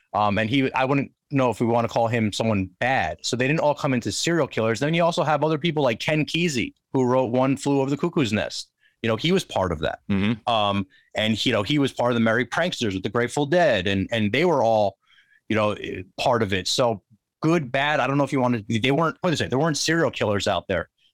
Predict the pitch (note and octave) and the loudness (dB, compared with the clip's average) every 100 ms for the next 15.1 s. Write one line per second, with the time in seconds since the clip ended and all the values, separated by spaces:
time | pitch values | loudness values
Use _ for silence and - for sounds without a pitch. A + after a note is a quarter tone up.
0 | _ - A#2+ A#2+ A#2+ A#2 A2+ - _ _ | _ 0 2 4 4 4 0 -2 _ _
1 | _ _ _ - D3 C3+ C#3 G#3 G3+ D#3+ | _ _ _ -6 0 0 2 2 2 2
2 | D3 A2 C#3+ C3+ C3 A#2+ - _ _ B2 | 0 -2 0 2 2 0 -2 _ _ -8
3 | - A#2+ G#2 G2 - _ C3+ C3+ C3 G#2+ | -2 0 2 0 -4 _ -2 0 0 0
4 | D3+ C#3 B2+ C3+ B2+ - A#2 A2 C#3 - | -2 0 0 2 2 0 -2 0 -2 -2
5 | - C3 A2 F2 F2+ - - _ _ A2 | 0 2 2 -2 -6 -10 -12 _ _ -6
6 | G2 B2 C3+ - _ - A#2 G2 G2+ G#2 | -2 -2 -4 -6 _ -4 -2 0 0 2
7 | A#2+ D#3 B2 - C#3+ C3+ A2+ A2+ G#2 - | 2 0 -2 -2 0 0 0 -2 -4 -2
8 | E3+ A#3+ B3+ E4+ C#4 A3 G#3+ A#3+ B3 A#3 | 0 2 2 2 2 2 2 0 0 -2
9 | B3 C#4+ C#4 C4+ D#4+ D#4 E4 D4+ - _ | -2 -2 -2 0 0 0 0 -2 -6 _
10 | F3 E3+ D#3+ F3 D#3+ D3 E3+ - E3 F3 | -4 -2 0 0 0 0 0 0 0 0
11 | F3+ D3 D#3+ D3+ - C#3+ C3+ D3 - C#3 | 0 0 0 -2 -2 0 2 0 -2 -6
12 | - G3 A3 A#2+ G#2+ C3 D3+ D#3+ D3 C#3+ | 0 0 2 0 0 0 0 -2 0 2
13 | B2+ B2+ A#2 A#2 A2 B2 E3 - F3+ F3+ | 2 2 2 0 0 2 2 2 2 2
14 | F#3 F3+ E3+ D3+ D3+ D#3 E3 C3 D3 D#3+ | 0 0 -2 -2 0 0 -2 -2 -4 -4